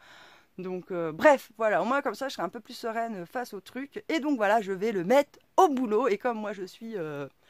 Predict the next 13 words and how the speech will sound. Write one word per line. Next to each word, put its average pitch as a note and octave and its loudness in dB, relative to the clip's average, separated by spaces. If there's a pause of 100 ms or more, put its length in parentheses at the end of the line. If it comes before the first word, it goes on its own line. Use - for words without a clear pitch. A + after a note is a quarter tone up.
(200)
vraiment C#4 2
extrêmement B3+ -2
fatiguée A#3 -6
en G#3+ -2
ce G#3 -10
moment, G3+ -6
bah F#3 -2
voilà, E3+ -4 (340)
ça G3+ 0
va A3+ 8
un G3 4
peu, A#3 -4
euh, F3+ -2